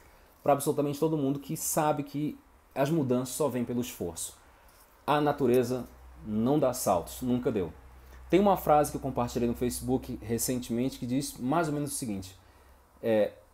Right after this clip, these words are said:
"Somente, somente poucas pessoas conseguem prometer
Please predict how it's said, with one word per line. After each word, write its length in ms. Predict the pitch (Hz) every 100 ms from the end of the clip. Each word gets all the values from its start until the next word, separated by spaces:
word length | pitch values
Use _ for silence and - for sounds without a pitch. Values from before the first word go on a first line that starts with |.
| _ -
"Somente, 880 | - - 156 147 151 185 - 202 208 - _ _ _ _ _ _
somente 720 | - - 147 156 165 - 165 - _ _ _ _ _ - _ - _ _ _ _ _ -
poucas 320 | 240 247 233
pessoas 420 | 175 156 196 190
conseguem 560 | - 180 165 185 180 170
prometer 580 | 170 160 135 120 120